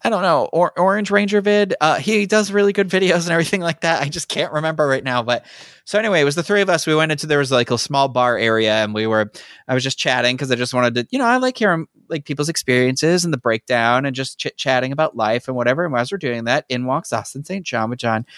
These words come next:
Tui. And there was, like, only, like, six other people in this bar, and none of them were about Power Rangers for us. So we both look over, we wave, say hello, and then something or whatever. And then I was like, I, I told Liz, I was like, "Listen, I'm doing this. I'm gonna be cool." I leaned in to the bartender. I was like,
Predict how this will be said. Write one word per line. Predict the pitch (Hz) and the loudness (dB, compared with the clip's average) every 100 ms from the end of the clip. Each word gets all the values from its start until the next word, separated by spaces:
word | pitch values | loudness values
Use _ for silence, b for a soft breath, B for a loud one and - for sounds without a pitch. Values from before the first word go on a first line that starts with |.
| B B | B B
Tui. | 139 135 139 | 2 4 2
And | - 131 | 2 2
there | 147 | 2
was, | 180 | 2
like, | 190 160 - | 2 0 0
only, | 151 156 | -2 0
like, | 143 123 - | 2 0 0
six | 135 - | -4 0
other | 135 127 | 0 0
people | 123 113 120 | -2 -2 -2
in | 123 | -2
this | 120 | -4
bar, | 101 104 | -2 0
and | 131 | 0
none | 110 131 | 0 0
of | |
them | 135 123 | 0 0
were | 110 104 90 | 0 0 -4
about | 110 104 | -4 -4
Power | 120 110 | -2 -2
Rangers | 107 107 | -4 -10
for | - 120 | -6 -4
us. | 123 b b b | -4 b b b
So | - 135 | -4 -2
we | 147 | 0
both | 156 151 | 0 0
look | 139 127 | 0 0
over, | 120 120 160 185 | 0 0 -2 -2
we | 151 131 | -2 0
wave, | 117 120 143 | 2 0 0
say | - | -2
hello, | 127 110 135 | 0 2 2
and | 147 120 | 0 0
then | 117 110 B B B | -2 -6 B B B
something | - 123 127 123 | -4 -2 -2 -2
or | |
whatever. | 120 123 156 - | 0 0 -2 -2
And | 123 | -2
then | 117 - | -4 -2
I | 123 156 156 | 0 2 2
was | 143 | 2
like, | 123 113 _ | 0 -2 _
I, | 131 151 117 | -8 -6 -2
I | 107 98 - | -2 -4 -10
told | - 107 | -8 -6
Liz, | 98 110 - | -2 -2 0
I | 107 | -2
was | 101 | 0
like, | 104 95 _ - | -2 -2 _ -6
"Listen, | 104 - 95 _ _ _ _ | -6 -6 -10 _ _ _ _
I'm | 113 101 | -6 -4
doing | 95 85 87 | -6 -8 -10
this. | 85 - | -12 -6
I'm | 110 | -4
gonna | 104 98 | -2 -4
be | 92 | -6
cool." | 98 92 - 113 | -6 -6 -4 0
I | |
leaned | 110 110 107 110 | 0 0 -2 0
in | 110 | -2
to | 110 - - | -4 -16 -18
the | 110 | -2
bartender. | 107 101 131 | -2 0 -4
I | 127 | -4
was | 117 | -4
like, | 104 | -6